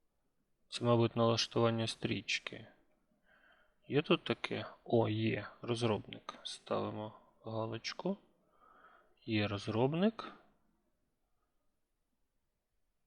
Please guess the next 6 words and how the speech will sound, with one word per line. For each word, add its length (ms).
Що 320
далі 260
треба 340
робити? 560
Visual 420
Basic. 580